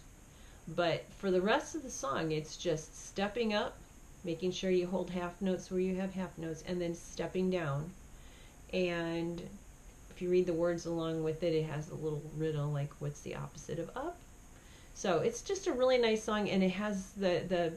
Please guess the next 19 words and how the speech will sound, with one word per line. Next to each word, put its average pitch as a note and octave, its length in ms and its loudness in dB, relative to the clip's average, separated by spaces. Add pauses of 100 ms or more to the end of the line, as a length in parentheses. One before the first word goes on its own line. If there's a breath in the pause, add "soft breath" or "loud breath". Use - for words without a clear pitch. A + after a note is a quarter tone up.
(120)
part C4+ 240 -2
that F#3+ 100 4
I F#3 140 6
play F3+ 240 0
along D#3+ 340 0
with D#3 220 -2
your E3 160 0
part, D3+ 420 -4 (140)
I D#3+ 80 -2
think D#3 400 -4
really D#3 340 -2
adds D3+ 260 -2
a D3 40 -4
lot, C#3+ 300 0
and C#3+ 140 -2
it - 120 -6
makes C#3+ 240 -6
it - 100 -12
sound C#3+ 320 -6